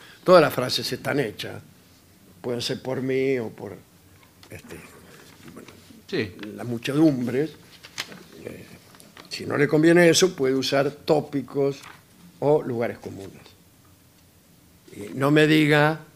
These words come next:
Speaker 1: que l-, los pasillos de un edificio de apartamentos son lugares comunes.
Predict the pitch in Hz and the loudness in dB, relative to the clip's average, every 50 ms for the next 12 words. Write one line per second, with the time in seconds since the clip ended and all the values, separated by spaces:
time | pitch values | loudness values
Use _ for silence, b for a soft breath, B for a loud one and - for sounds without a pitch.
0 | b b b b b _ _ _ _ _ - 127 127 127 127 139 139 107 - - | b b b b b _ _ _ _ _ -6 -2 0 2 2 2 2 0 -4 -12
1 | - - - - 101 - 110 - - - - _ _ b b b b b b _ | -20 -20 -20 -18 -16 -16 -16 -16 -16 -20 -20 _ _ b b b b b b _
2 | _ _ _ _ _ _ _ _ - - - - - - - - - 135 131 127 | _ _ _ _ _ _ _ _ -20 -20 -20 -20 -20 -20 -16 -8 -4 0 0 0
3 | 123 - 147 139 - - 170 165 156 143 156 151 147 131 127 143 139 143 143 127 | 0 2 0 0 4 4 4 4 4 4 4 2 2 2 0 -2 0 0 0 -2
4 | 127 113 139 147 117 143 135 - 131 135 135 143 131 139 139 120 139 117 113 117 | -2 -2 -4 -2 -2 -2 -4 -4 -6 -8 -6 -4 -4 -4 -4 -4 -8 -10 -10 -8
5 | 123 127 131 135 131 131 - - 120 117 120 120 107 101 104 110 104 | -8 -6 -4 -4 -4 -4 -6 -8 -8 -8 -8 -8 -8 -10 -12 -14 -14